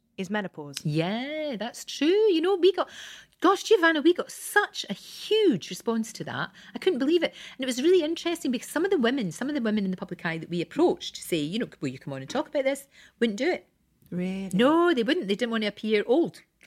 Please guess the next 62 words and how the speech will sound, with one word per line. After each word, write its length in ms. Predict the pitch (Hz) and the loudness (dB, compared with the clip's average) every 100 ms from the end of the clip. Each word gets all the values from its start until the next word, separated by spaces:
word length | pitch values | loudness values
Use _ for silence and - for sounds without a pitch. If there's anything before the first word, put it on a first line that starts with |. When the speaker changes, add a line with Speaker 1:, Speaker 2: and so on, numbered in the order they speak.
| - | -2
Speaker 1:
<laughs> 440 | 233 311 311 415 403 | 4 6 8 6 4
Speaker 2:
So 200 | - 285 | 4 4
I 120 | 294 | 4
thought, 320 | 302 277 - | 4 4 2
"Well, 140 | 254 320 | 2 4
I'll 140 | 294 | 4
just 200 | 370 - | 2 0
do 120 | 202 | 2
it 100 | 147 | 0
then." 200 | 151 139 143 - - | 0 -4 -8 -18 -14
So 120 | - | -2
we 40 | 262 | 4
got 140 | 269 | 4
Doctor 260 | 277 240 226 | 4 0 -2
Hilary 260 | 233 233 | -2 -2
to 120 | 220 220 | -2 -4
interview 420 | 202 196 202 214 | -4 -6 -2 0
me. 340 | 247 320 170 - - - | 2 0 -2 -6 -10 -2
And 100 | 214 | 2
then 140 | 233 | 2
when 100 | 233 240 | 0 0
that 200 | 302 240 | -2 0
wee 120 | 240 | 0
barrier 380 | 190 185 277 285 | 0 -2 -4 -4
had 160 | 240 | -4
been 160 | 202 180 | -2 0
broken, 640 | 180 262 302 170 127 170 _ - - | 2 0 -2 -6 -6 -8 _ -12 0
there 80 | |
was 100 | 196 254 | 4 4
other 160 | 294 | 4
women 180 | 220 180 | 4 2
who 80 | 165 | 2
did 240 | 156 214 - | 4 2 2
say 180 | - | 0
yes, 420 | 151 127 139 160 - | 2 2 -4 -6 -4
like 220 | 147 139 - | -4 -4 -4
Ulrika 380 | 156 143 - 165 | -4 -4 -4 -6
and 120 | 170 | -4
Carol 220 | - 147 | -4 -6
Vorderman 340 | 139 139 - 131 | -2 -2 -2 -4
Speaker 1:
Mm-hmm. 120 | 240 | -4
Speaker 2:
were 100 | 131 - _ | -8 -12 _
fantastic 960 | - - 127 123 - - 185 - 131 - | -14 -8 -8 -10 -14 -6 -6 -4 -8 -6
and 100 | 139 | -12
talked 260 | - 160 - | -6 -8 -6
about 260 | 120 117 | -10 -8
it 100 | - - - - | -10 -12 -20 -16
very, 420 | 135 151 190 196 | -2 4 4 4
very, 200 | 175 180 | 2 0
Carol 400 | - 180 185 165 - - - | 2 2 4 0 -4 -20 -8
and 140 | 156 | -4
Ulrika 260 | 151 151 151 | -2 -2 -4
particularly 800 | - - - - 202 185 165 135 | -8 -20 -10 -2 -2 0 -2 -2
were 80 | 135 | -4
very, 240 | 135 135 | -4 -4
very 200 | 135 131 | -4 -8
honest, 360 | 127 131 127 143 | -8 -12 -12 -10
and 80 | 139 | -8
it 80 | |
Speaker 1:
Yeah. 100 | - | -4
Speaker 2:
really 160 | 160 147 | -2 -2
helped. 320 | 151 135 - | -2 -6 -8